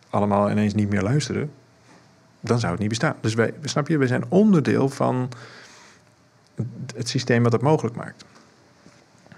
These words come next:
En, en als je dat begint te zien,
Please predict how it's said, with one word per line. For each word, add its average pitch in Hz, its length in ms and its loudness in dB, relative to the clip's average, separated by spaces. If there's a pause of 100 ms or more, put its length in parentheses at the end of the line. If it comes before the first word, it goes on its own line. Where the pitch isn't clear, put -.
(180)
En, 113 280 0
en 120 240 -4 (280)
als 117 180 -2
je 117 60 -2
dat 139 180 0
begint 113 280 -2
te 101 100 -4
zien, 131 360 -2